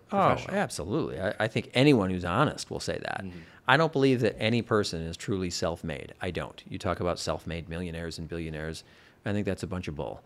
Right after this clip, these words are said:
Speaker 1: Uh, not that people in those positions don't deserve a ton of credit for their own initiative and their own, um, y-, y-, y-, you know, their own drive and work ethic. That's not what I'm saying. But to pretend that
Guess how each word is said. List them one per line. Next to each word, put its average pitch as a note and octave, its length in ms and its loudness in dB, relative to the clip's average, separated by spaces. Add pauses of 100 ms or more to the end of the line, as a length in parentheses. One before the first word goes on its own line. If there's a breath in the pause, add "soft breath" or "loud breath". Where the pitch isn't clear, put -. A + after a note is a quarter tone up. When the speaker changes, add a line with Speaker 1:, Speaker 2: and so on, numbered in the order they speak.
(320 loud breath)
Speaker 1:
Uh, - 260 -6 (140)
not C3+ 260 6
that A2+ 120 2 (280)
people A#2+ 260 6
in G#2 80 6
those G2+ 140 2
positions G2+ 360 0
don't A2 200 2
deserve F#2+ 340 -2
a - 60 -10
ton G#3+ 220 2
of F#2 120 0
credit C3 400 4
for F#2+ 240 0
their F#2 180 0
own G#2+ 180 2
initiative F#2+ 680 2
and E2 100 -4
their E2+ 160 -2
own, F2+ 380 0 (500 loud breath)
um, E2 600 -4
y-, F#2 200 -4
y-, F#2+ 200 -8
y-, G2+ 160 -8
you G2 140 -4
know, E2+ 100 -4
their F2 160 -2
own F2 120 0
drive A2+ 460 8
and F2 160 0
work A#2 160 6
ethic. G2 380 2
That's G2+ 160 -4
not G#2+ 100 2
what F#2 100 -4
I'm F2+ 80 -4
saying. F2+ 300 4 (460 loud breath)
But - 300 6
to - 100 -2
pretend G2 640 0
that G2+ 160 -2